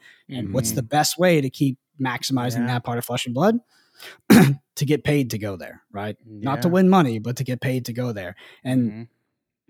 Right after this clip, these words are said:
Speaker 1: yeah, that might sound a bit, uh, <laughs> a bit opportu-, opportuni-,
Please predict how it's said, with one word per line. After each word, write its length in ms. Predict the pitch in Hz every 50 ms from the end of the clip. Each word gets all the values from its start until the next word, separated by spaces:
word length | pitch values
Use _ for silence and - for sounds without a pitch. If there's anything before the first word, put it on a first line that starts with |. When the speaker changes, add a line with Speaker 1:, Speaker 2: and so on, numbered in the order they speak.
| _ - -
Speaker 1:
yeah, 200 | 110 101 - 95
that 100 | 123 147
might 200 | 165 170 165 -
sound 180 | - 170 151 135
a 40 | 131
bit, 320 | 120 139 156 151 151 - 143
uh, 320 | 135 127 123 117 113 113 - - -
<laughs> 280 | 254 240 156 247 247
a 80 | 175 156
bit 180 | 143 185 - -
opportu-, 460 | 151 160 160 - 151 - - - - -
opportuni-, 680 | - 147 147 - 185 185 196 202 208 190 175 165 147